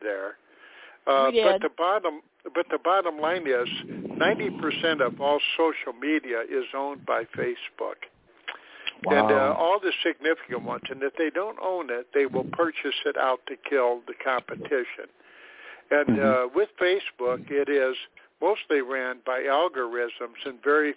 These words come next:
Speaker 1: few staff. And, uh,
Speaker 3: Mm-hmm.
Speaker 1: it's very, very difficult. Here's the lesson learned. If you don't own it, where you've invested your life,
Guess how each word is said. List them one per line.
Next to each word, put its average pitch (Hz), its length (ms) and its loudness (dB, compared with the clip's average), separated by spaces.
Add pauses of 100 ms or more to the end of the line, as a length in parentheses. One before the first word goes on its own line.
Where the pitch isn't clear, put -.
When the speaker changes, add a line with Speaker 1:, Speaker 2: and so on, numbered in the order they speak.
(100)
Speaker 1:
few 123 160 -6 (160)
staff. 113 360 -2 (760)
And, 135 260 0
uh, 131 40 8
Speaker 3:
Mm-hmm. 131 460 4
Speaker 1:
it's 156 120 0 (300)
very, 185 280 4
very 135 440 0 (420)
difficult. 123 480 -2
Here's 233 260 -8
the 147 80 -2
lesson 143 440 -2 (140)
learned. 127 520 -4 (240)
If 147 240 -2
you 190 100 2
don't 196 360 -2 (100)
own 175 300 -2
it, 233 200 0 (360)
where 156 120 0
you've 156 220 -2
invested 165 600 -2
your 170 180 -4
life, 170 320 -2